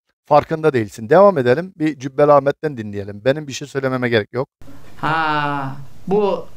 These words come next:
Speaker 2: üç tane imkan verilmiş iken yeniden kalktı kafir oldular. Oldular mı? Oldular. "Gökten indiği zannedilen kitaplar bizi yönetemez." dediler. "Gökten indiği zannedilen kitaplar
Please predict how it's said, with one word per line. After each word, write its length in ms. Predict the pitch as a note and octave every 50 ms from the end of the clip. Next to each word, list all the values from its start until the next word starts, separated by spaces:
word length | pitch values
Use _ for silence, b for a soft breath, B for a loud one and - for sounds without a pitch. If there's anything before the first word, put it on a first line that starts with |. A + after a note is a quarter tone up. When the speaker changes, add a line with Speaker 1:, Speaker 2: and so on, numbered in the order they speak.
| - - - -
Speaker 2:
üç 240 | B3+ C4 C4 - -
tane 420 | A3 G3 F#3 F3 F3 E3 E3 E3
imkan 460 | F#3 G3 G3 F#3+ - F3+ E3 D#3 D3+
verilmiş 440 | D#3+ G3 G#3 G3+ F#3 F3 E3+ D#3+ C#3+
iken 440 | D#3 D3 D3 A#3 C4+ C#4+ D4 C#4 C4 - - - - -
yeniden 460 | A3+ C4 B3+ A3+ G#3 F#3+ F#3+ F3+ E3+
kalktı 340 | F3 A3+ G3+ F#3 - - A#3
kafir 300 | - F#3 F3 D#3+ D#3 D#3
oldular. 340 | D3 D3 C#3+ C3+ - - - - -
Oldular 480 | G3+ G#3+ A3 A#3 C#4 D#4+ F4+ F4+ F4+
mı? 100 | F4 F#4 G#4+ G#4+ - - - - - - - - - - - -
Oldular. 360 | - F3+ F#3+ F#3+ F#3+ B3+ - C#4 C#4 - - - - - - - - - - - -
"Gökten 360 | A#3 A3 G#3+ G#3+ - A#3+ A#3
indiği 280 | A3 A3 G#3 G#3+ A3 G#3
zannedilen 520 | F#3+ G#3+ G#3 G#3+ G#3 G3+ F#3+ G#3 G#3 G#3
kitaplar 480 | G3+ - - G#3 G3 F#3+ G3+ G#3+ G#3+ G3+
bizi 140 | G#3 F#3+ A#3
yönetemez." 560 | A#3+ B3 C4+ C4+ C4+ E4 E4+ F#4 F4 F4 A#3+
dediler. 280 | G#3+ E3 - - A#2+ A#2 - - - - - - - - - - - - - - - - - - - - - - - - - - - - - - - - - - -
"Gökten 400 | - F3 F3 E3+ - B3+ B3 B3
indiği 380 | A#3 A3 G#3+ G3+ F3+ G3+ F#3+ D3+
zannedilen 640 | D3+ F#3+ G#3+ A#3 A#3 A3 G#3+ F#3+ G3 G3+ F#3 F3+
kitaplar 520 | F3 - - F#3+ F3 - G3+ A#3+ D4 G4